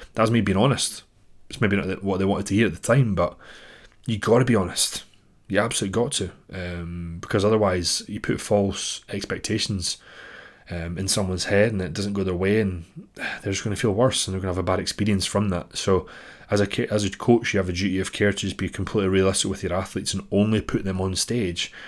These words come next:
when you feel they're absolutely ready. If you feel they're not gonna be ready, don't let them step on stage. Don't be that coach. And I was like this when I was in my younger days. Don't be that coach that just, you go, "Oh, it's fine, they're not really that ready, but we're just gonna pick this quiet show anyway." Just, like,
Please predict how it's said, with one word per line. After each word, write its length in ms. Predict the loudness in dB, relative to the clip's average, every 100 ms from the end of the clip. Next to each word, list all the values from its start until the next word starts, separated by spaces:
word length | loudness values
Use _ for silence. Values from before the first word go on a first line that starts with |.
| -18 -14 -4
when 160 | 0
you 80 | 0
feel 160 | 0 0
they're 100 | 2
absolutely 380 | 2 0 0
ready. 180 | 2 2
If 140 | 2 0
you 60 |
feel 280 | -2 2 2
they're 140 | 4
not 320 | 2 2 2 0
gonna 180 | 0
be 140 | 2 2
ready, 380 | 2 2 0 -4 0
don't 360 | 2 2 0
let 140 | -4 -4
them 100 | -4
step 300 | -2 -2 -2
on 100 | -2
stage. 600 | 0 2 2 0 -4 -8 -18 -18 -20 _ -2
Don't 260 | 2 2 4
be 100 | 4
that 220 | 4 2
coach. 640 | 0 4 4 4 -2 -4 -2
And 100 | -2
I 40 |
was 120 | -2
like 120 | 0 0
this 180 | 0
when 100 | -2
I 40 | -2
was 60 | -2
in 40 |
my 80 | 0
younger 320 | 0 0 -2
days. 280 | -2 -4 -4
Don't 100 | -2
be 80 | -2
that 140 | 0
coach 320 | 0 0 0
that 80 | -2
just, 340 | 0 2 0 -4 -14 -18 -18 -14 -6
you 100 | -2
go, 80 | -2
"Oh, 140 | -2
it's 140 | -4 -2
fine, 200 | -2 -2
they're 100 | -4
not 160 | -4
really 160 | 0 0
that 200 | 0 -2
ready, 180 | -2 -4
but 100 | -6
we're 80 | -8
just 100 | -6
gonna 140 | -6
pick 160 | -8 -8
this 160 | -8
quiet 320 | -4 -4 -2
show 140 | -4 -2
anyway." 260 | -2 -2
Just, 220 | -2 -4 -2
like, 180 | -4